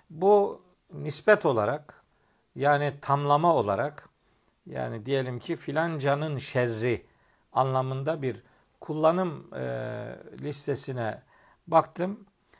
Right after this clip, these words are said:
Mesela c-, canlıların en şerlisi diye bir ifade var. Enfal suresinde iki defa geçiyor. Yirmi iki ve elli beşinci ayetlerde. Mesela Saat suresinin elli beşinci ayetinde şerre meabin,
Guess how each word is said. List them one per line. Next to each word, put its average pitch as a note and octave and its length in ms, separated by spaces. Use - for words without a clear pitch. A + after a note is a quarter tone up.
Mesela G3+ 500
c-, C#3+ 200
canlıların G3 720
en G3 220
şerlisi B2 680
diye A2+ 240
bir A#2 100
ifade A2 600
var. C3+ 180
Enfal C3+ 360
suresinde A#2+ 640
iki B2+ 180
defa G#2+ 280
geçiyor. G2+ 400
Yirmi A#2 300
iki A2+ 300
ve A#2 220
elli A2+ 260
beşinci A2 440
ayetlerde. G2+ 800
Mesela F#3 340
Saat F#3+ 380
suresinin F3+ 640
elli E3+ 280
beşinci E3 420
ayetinde C#3+ 460
şerre D3 420
meabin, C3+ 720